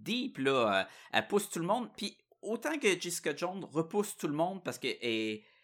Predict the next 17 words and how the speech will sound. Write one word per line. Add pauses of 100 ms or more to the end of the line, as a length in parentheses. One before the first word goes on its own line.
(920)
elle
est,
euh, (300)
mélangée
à
cause
de
l-,
l-,
l'avenue
de
sa
mère,
mais
tu
sais,
elle,